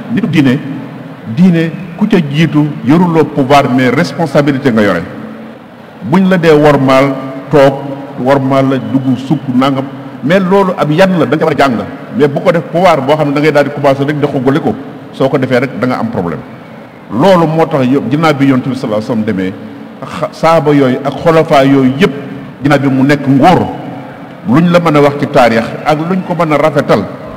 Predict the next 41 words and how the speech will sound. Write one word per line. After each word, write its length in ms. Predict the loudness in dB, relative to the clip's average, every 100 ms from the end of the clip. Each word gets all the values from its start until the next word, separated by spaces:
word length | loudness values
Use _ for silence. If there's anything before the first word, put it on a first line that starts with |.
| -16 -6
dafa 160 | -2 0
mujjoon 320 | 2 2 2
nekk 120 | 2 2
nguur 160 | 2
boo 200 | 2 0 0
xam 140 | 0
ne 80 | 0
ña 120 | -2
fa 120 | -2
nekk 200 | -2 -2 -2
dañ 160 | -2
doon 100 | 0 0
nguuru. 260 | 2 0 -2 -8 -14 -16 -16 -18 -20 -20 -20 -20 -4
Kon 120 | 0 2
loolu 320 | 4 4 4
moo 160 | 0 -2
tasaare 340 | -2 0 0 0
l'islam. 520 | -4 -2 0 2 0 -6 -14 -16 -16 -18 -8
Tasaare 360 | -4 2 4 4
l'islam, 260 | 2 -2
tasaare 340 | -2 0 2 4
woon 160 | 4 4
na 60 | 0
ci 80 | -2
adduna 300 | -2 0 -2
bi, 120 | -2 -2
fu 80 |
ne 80 | -2
mu 100 | -2
demoon 240 | 0 0 2
na 100 | 0
fa, 100 | -2 -8 -12 -16 -16 -14 -2
ba 80 | -2
ci 100 | 0
Chine 260 | 0 2 2
sax 140 | -2 -4
demoon 240 | -4 -4 -6
na 60 |
fa, 100 | -10 -12 -8
ndax, 120 | -8 -8 -18 -4
ndax 160 | -4